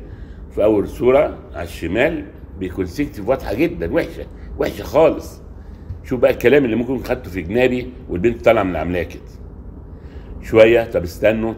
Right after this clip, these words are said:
طب اهو، طب صوره بالواتس، طب ما اعرفش ايه، بعد شهرين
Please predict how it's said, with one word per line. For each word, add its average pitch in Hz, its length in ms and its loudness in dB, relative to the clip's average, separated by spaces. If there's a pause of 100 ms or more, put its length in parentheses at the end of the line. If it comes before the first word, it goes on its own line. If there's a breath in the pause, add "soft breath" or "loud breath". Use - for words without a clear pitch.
طب 82 160 -2
اهو، 101 300 4
طب 78 260 -6
صوره 101 240 2
بالواتس، 92 420 4
طب 82 200 -4
ما 87 80 -4
اعرفش 90 280 -4
ايه، 107 240 -2 (400 loud breath)
بعد 101 280 6
شهرين 101 540 -2